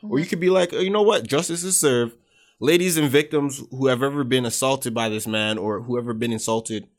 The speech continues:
Speaker 1: assaulted generally, yes, your assaulter has been captured and justice has been served and he's gonna rot in prison, hopefully. But now take this time to find closure from within because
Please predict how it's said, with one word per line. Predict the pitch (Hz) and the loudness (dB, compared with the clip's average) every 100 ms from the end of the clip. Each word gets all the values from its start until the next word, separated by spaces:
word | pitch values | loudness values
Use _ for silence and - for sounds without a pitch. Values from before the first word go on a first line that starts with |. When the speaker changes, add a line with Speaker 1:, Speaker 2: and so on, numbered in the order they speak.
| - | -6
Speaker 1:
assaulted | 110 - 131 131 117 - | -2 0 0 -2 -6 -6
generally, | 110 135 143 110 95 - _ _ _ _ | -2 0 0 -2 -4 -12 _ _ _ _
yes, | 127 160 143 | 0 0 0
your | 131 139 | 0 0
assaulter | 131 151 151 143 | 2 2 2 0
has | 131 127 | 0 -2
been | 120 120 110 | -2 -4 -4
captured | - 127 131 139 | -2 -4 -2 -4
and | 120 | -4
justice | 113 131 - 143 - | -2 -4 -4 -6 -6
has | 113 | -8
been | 107 110 | -6 -4
served | 131 131 120 | 0 0 0
and | 113 | -2
he's | 104 - - | -4 -10 -12
gonna | - 117 | -4 -4
rot | 95 117 127 | 0 0 0
in | 117 | -2
prison, | 113 123 117 | -4 -4 -4
hopefully. | 117 120 120 120 110 - _ _ _ _ _ _ _ _ _ _ - | -2 -2 -2 -4 -4 -8 _ _ _ _ _ _ _ _ _ _ -4
But | 135 | 0
now | 175 196 | 2 0
take | - 180 180 | 0 0 0
this | 208 | -2
time | - 208 202 175 | -2 -2 0 -2
to | - 156 | -4 -10
find | - 165 165 | -2 -2 -2
closure | - 170 170 160 | 0 0 0 -4
from | - 151 139 | -4 -4 -2
within | 131 180 156 | -4 -2 -2
because | 113 110 135 117 | -2 -2 -4 -4